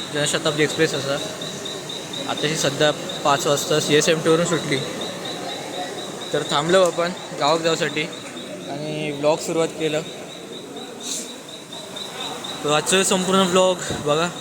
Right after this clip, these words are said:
बऱ्याच दिवसांनी बोलतो त्यामुळे काय बोलायचं काय समजत पण नाही, विसरलंय सगळं. मित्रांनो, आपली जनशताब्दी एक्सप्रेस आली आहे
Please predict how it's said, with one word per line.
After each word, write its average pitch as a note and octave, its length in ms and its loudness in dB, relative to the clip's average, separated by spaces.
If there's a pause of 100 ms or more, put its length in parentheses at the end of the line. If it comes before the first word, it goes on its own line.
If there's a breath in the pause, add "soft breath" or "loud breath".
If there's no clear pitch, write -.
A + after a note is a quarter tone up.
(720)
बऱ्याच D#3 200 0
दिवसांनी E3+ 320 2
बोलतो D#3+ 300 2
त्यामुळे D#3+ 220 2
काय D3+ 160 2
बोलायचं D3+ 400 0
काय C#3 200 2
समजत C#3 300 0 (100)
पण D3 60 0
नाही, C#3+ 120 0
विसरलंय D3 420 0 (600)
सगळं. A#2+ 200 -2 (720)
मित्रांनो, E3 400 4
आपली D#3+ 460 4
जनशताब्दी D#3+ 640 4
एक्सप्रेस D#3+ 400 2
आली D#3 260 2
आहे D#3 80 4